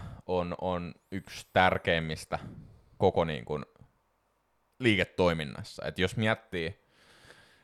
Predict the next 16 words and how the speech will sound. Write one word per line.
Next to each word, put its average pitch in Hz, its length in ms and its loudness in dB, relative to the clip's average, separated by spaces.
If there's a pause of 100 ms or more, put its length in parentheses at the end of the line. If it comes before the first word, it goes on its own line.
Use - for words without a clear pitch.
millaisia 101 460 4
asioita, 87 460 2 (180)
asioita, 101 540 4
niin 85 200 -4
kuin, 85 160 -4
yritysten 87 840 0 (240)
innovointi 85 680 2
on 85 100 0
meille 85 240 -2 (100)
tuottanut, 87 560 -2 (760)
tietokoneet, 82 760 -2 (200)
sähkö – - 680 -4 (880)
autot, 92 840 4 (680)
tuotantolinjat, 92 1200 -2 (440)
kaikki 131 300 4
tällaiset 92 580 2